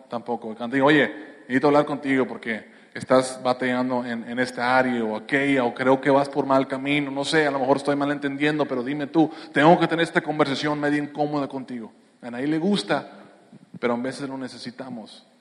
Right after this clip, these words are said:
Y Dios dice que debemos de pelear por nuestra familia de esa manera. Yo hace, hace tiempo atrás,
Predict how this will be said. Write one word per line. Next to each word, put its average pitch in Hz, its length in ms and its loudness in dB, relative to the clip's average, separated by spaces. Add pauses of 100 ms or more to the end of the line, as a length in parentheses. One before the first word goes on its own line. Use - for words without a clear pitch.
(380)
Y 135 100 -8
Dios 143 200 -2
dice 143 120 -10
que 139 60 -10
debemos 135 260 -8
de 139 80 -2
pelear 135 420 -4
por 131 100 -8
nuestra 123 260 -10
familia 131 420 -4
de 131 80 -2
esa 131 160 -8
manera. 120 520 -2 (1160)
Yo 147 160 6
hace, 165 460 4 (480)
hace 160 500 -2
tiempo 165 540 -4 (260)
atrás, 156 540 -2